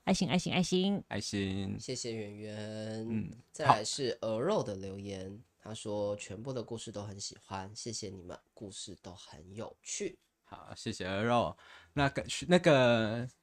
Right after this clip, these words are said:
Speaker 2: 烤饭团跟巴啦啦有提到一个，烤饭团超好吃说，他昨天看到一个影片，是关于各种宠物狗被遗弃的影片，真的很难过。
Speaker 1: 哦。
Speaker 2: 这确实啊，
Speaker 1: 其实我不太敢看的，
Speaker 2: 确实是。
Speaker 1: 像我们之前什么十二夜啊，
Speaker 2: 对啊。
Speaker 1: 然后什么再见啊，可鲁那种，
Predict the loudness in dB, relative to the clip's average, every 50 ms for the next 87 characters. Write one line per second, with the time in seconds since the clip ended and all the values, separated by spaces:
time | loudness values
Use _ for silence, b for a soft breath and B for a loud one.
0 | _ _ 4 8 8 10 12 12 12 10 10 8 8 6 6 6 6 6 6 6
1 | 10 10 12 12 12 12 12 12 10 10 10 8 6 4 0 0 2 4 6 6
2 | 6 6 6 4 4 4 4 4 6 8 10 10 10 10 8 8 8 6 8 10
3 | 12 12 12 10 8 6 4 4 6 6 8 8 8 8 8 6 6 8 8 8
4 | 8 8 8 6 6 6 6 6 6 4 4 4 4 6 6 6 6 6 6 8
5 | 8 8 6 8 6 6 8 8 6 6 6 4 4 4 6 6 4 4 4 2
6 | 2 4 6 6 4 4 4 0 -2 -2 0 2 4 4 4 4 2 0 -2 2
7 | 4 4 4 6 6 6 6 6 4 2 0 0 -2 -4 -4 -4 -2 0 0 0
8 | 0 0 0 0 0 0 0 0 0 0 2 0 0 0 0 0 2 6 6 6
9 | 8 10 10 12 10 10 10 6 6 6 6 6 6 4 4 4 2 4 4 6
10 | 6 6 8 8 6 6 6 8 8 8 10 8 8 6 4 6 6 8 10 10
11 | 10 10 10 10 10 10 8 8 6 4 6 6 8 8 10 10 8 8 8 8
12 | 6 6 8 10 10 10 10 10 10 10 8 8 8 8 10 10 10 10 10 10
13 | 10 10 8 8